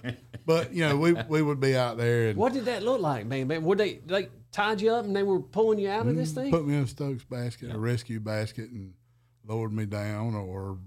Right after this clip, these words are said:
Speaker 2: brought me down or set up a ladder and, you know, tied a, a haul system down and slid me down the ladder
Speaker 1: And,
Speaker 2: in
Speaker 1: and
Speaker 2: a
Speaker 1: you gotta
Speaker 2: Stokes
Speaker 1: realize this
Speaker 2: basket
Speaker 1: piece of
Speaker 2: or
Speaker 1: equipment is, I mean, the, the Komatsu seven thirty is, is a, is a haul truck that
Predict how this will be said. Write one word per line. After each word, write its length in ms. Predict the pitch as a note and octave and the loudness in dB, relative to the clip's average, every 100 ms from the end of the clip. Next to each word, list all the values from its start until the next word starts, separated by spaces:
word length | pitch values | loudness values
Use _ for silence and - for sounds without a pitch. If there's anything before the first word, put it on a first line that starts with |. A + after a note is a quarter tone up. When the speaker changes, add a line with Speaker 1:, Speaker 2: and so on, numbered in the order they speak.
| - | -12
Speaker 2:
brought 240 | G#2+ G#2+ A2 | -6 -4 -4
me 100 | A2 | -4
down 380 | A2 A2 A2+ A2 | -2 0 0 0
or 160 | F2+ F2 | -4 -6
set 160 | - A#2+ | -2 0
up 120 | A#2 | 0
a 40 | |
ladder 420 | A2 A2+ A2+ A2+ A#2 | 0 0 2 0 0
and, 220 | G#2 F#2 - _ _ _ _ _ - | -2 -6 -10 _ _ _ _ _ -10
you 80 | A#2 | -4
know, 140 | G#2 | -4
tied 300 | G2+ A#2 A2 G#2+ | -2 0 0 0
a, 180 | G2+ G2 - _ | -2 -6 -14 _
a 220 | G#2 F2+ F2+ - _ A2 | -10 -10 -12 -16 _ -2
haul 240 | B2 A2 | 0 0
system 460 | - A2+ - A#2+ G#2+ | -2 -6 -6 -6 -4
down 340 | G#2 G#2+ G#2+ | -4 -4 -4
and 180 | F#2+ F#2+ - | -8 -12 -16
slid 340 | - A#2 A2+ | -10 -4 -2
me 100 | G#2+ G#2 | -2 -4
down 320 | G#2 G#2 G2+ | -4 -6 -6
the 60 | |
ladder 300 | F#2+ G#2 G#2 | -6 -6 -6
Speaker 1:
And, 100 | G2+ | -6
Speaker 2:
in 60 | G2+ | -4
Speaker 1:
and 80 | A2 | -2
Speaker 2:
a 20 | |
Speaker 1:
you 60 | D3 | 0
gotta 160 | F3 | 2
Speaker 2:
Stokes 100 | C3 | 2
Speaker 1:
realize 300 | C#3+ A#2+ G#2 | 2 4 4
this 120 | A#2 B2 | 2 0
Speaker 2:
basket 100 | D#3 | 0
Speaker 1:
piece 160 | - | -2
of 80 | G2+ | -4
Speaker 2:
or 40 | |
Speaker 1:
equipment 500 | F#2+ - B2 - E2 | -4 -2 -2 -2 -4
is, 260 | C2 E2+ C#2+ | -4 -6 -6
I 60 | G2+ | -2
mean, 240 | A2 G2 - - - | 0 -2 -4 -16 -20
the, 380 | D#2 E2+ F2 G2+ - _ - | -20 -10 -6 -6 -8 _ -10
the 100 | G2 - _ _ _ _ - | -10 -12 _ _ _ _ -6
Komatsu 460 | B2 C#3 B2 C3 | 0 0 0 -2
seven 340 | - A2+ G2 F2+ | 0 0 -2 -4
thirty 460 | E2 C2+ A1 A#1 - _ _ _ _ | -2 -4 -6 -14 -20 _ _ _ _
is, 180 | F2 F2+ | -6 -6
is 260 | - F#2 E2+ | -4 -4 -2
a, 340 | F2 E2 D2 - | -2 -2 -6 -10
is 120 | E2+ | -6
a 60 | |
haul 200 | E2+ G#2+ | -2 -2
truck 440 | E2 - B1+ A#1+ - _ | -2 -6 -8 -10 -16 _
that 140 | F2 | -14